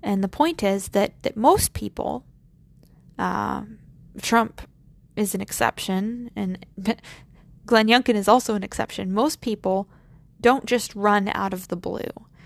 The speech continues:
Most people start by running for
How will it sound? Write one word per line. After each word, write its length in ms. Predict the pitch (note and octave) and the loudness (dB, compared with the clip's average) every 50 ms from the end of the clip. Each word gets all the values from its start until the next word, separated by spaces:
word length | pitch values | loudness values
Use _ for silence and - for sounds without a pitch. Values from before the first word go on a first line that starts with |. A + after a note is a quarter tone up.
| - - - - - - - - - - | -20 -20 -20 -20 -20 -20 -20 -20 -6 2
Most 260 | - A3+ C4 C#4 - | 4 6 6 4 2
people 280 | - B3 A3+ - G3+ G3 | 0 -2 -2 -2 -2 -2
start 460 | - - - - G3+ G3 A3+ A#3+ - | -2 -4 -4 2 2 2 2 2 2
by 140 | - A3 G#3 | 0 2 2
running 500 | G3 F#3+ F#3 F3+ F#3 F#3+ G3 G#3 A#3 - - | 2 0 0 0 0 -2 -4 -6 -8 -10 -12
for 480 | - - - G3+ G3 F#3+ G3 F#3+ F#3+ | -12 -6 -4 -2 0 0 0 -2 -4